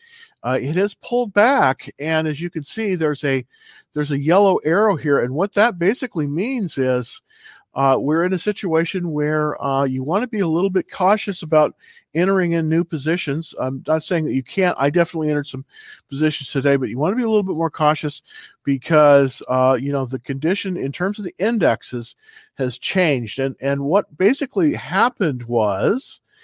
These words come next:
the Dow Jones, which is, uh, you know, not, not the m-, biggest index, but basically what happened is the Dow Jones basically pulled below this very, very key line here, which is the, um,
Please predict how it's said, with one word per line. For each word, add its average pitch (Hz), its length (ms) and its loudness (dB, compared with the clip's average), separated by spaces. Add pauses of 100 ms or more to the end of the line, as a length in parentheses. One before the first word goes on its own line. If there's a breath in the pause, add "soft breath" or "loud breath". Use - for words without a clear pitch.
(360 loud breath)
the 147 600 2
Dow 160 360 4
Jones, 156 800 0
which 143 440 -4
is, 143 380 -2
uh, 143 220 4 (360 soft breath)
you 214 80 -4
know, 202 60 2
not, 214 360 2
not 226 240 2
the 233 60 -6
m-, 190 320 -6
biggest 233 340 0
index, 120 480 -2
but - 360 2
basically 202 420 0
what 175 180 2
happened 160 280 0
is 139 100 -8
the 127 100 -4
Dow 143 300 2
Jones 160 540 -2 (520 loud breath)
basically 175 480 0
pulled 180 380 -4
below 143 720 2
this 135 220 -2
very, 156 340 2
very 151 320 -2
key 220 340 -6
line 185 460 0
here, 131 360 0 (440 soft breath)
which 143 240 -4
is 139 160 -4
the, 135 420 0
um, 120 480 0